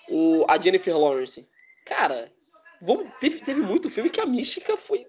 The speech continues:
nossa, o personagem foi fraco, e assim, dá pra você reclamar também da atuação dela. Bom, no meu ponto de vista, dava pra reclamar, assim. Eu achei a atuação dela, em, em alguns momentos,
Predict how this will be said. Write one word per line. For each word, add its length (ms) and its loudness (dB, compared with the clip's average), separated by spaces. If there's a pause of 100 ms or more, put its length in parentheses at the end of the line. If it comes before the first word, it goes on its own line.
(140)
nossa, 480 0
o 60 -14
personagem 460 2
foi 180 -2
fraco, 480 2
e 40 -2
assim, 300 -4 (260)
dá 140 2
pra 140 0
você 220 2
reclamar 420 2
também 200 0
da 140 2
atuação 580 0 (160)
dela. 320 0 (240)
Bom, 200 2
no 80 -4
meu 100 2
ponto 220 -2
de 40 -16
vista, 160 -8
dava 220 0
pra 140 -2
reclamar, 340 -4
assim. 200 -12 (440)
Eu 60 0
achei 180 2
a 40 2
atuação 300 -2
dela, 260 4
em, 280 -10
em 100 -4
alguns 240 -4
momentos, 500 0